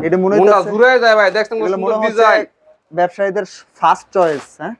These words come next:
Speaker 2: ভাই, এগুলা, এগুলা কি? এগুলো হইলো আপনার দু-, দোকানে রাখেন, আপনার নিজের রুচিও চেঞ্জ হয়ে যাবে গা, কাস্টমার রুচিও চেঞ্জ হয়ে যাবে গা। বুঝছেন? দেখেন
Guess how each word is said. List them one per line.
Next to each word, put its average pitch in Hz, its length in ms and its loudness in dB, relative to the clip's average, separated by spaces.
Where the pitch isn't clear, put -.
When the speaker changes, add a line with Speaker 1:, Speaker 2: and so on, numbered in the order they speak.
Speaker 2:
ভাই, 170 340 0
এগুলা, 233 460 -2
এগুলা 262 420 -2
কি? 254 400 -6
এগুলো 262 360 2
হইলো 269 180 2
আপনার 254 240 0
দু-, 233 140 -8
দোকানে 247 400 -6
রাখেন, 233 440 -2
আপনার 208 460 -2
নিজের 240 300 -2
রুচিও 254 360 -4
চেঞ্জ 220 280 -8
হয়ে 240 100 -2
যাবে 247 200 2
গা, 277 280 0
কাস্টমার 220 380 0
রুচিও 226 300 -2
চেঞ্জ 190 280 -2
হয়ে 180 100 0
যাবে 135 260 0
গা। 92 120 -8
বুঝছেন? 175 340 0
দেখেন 147 280 0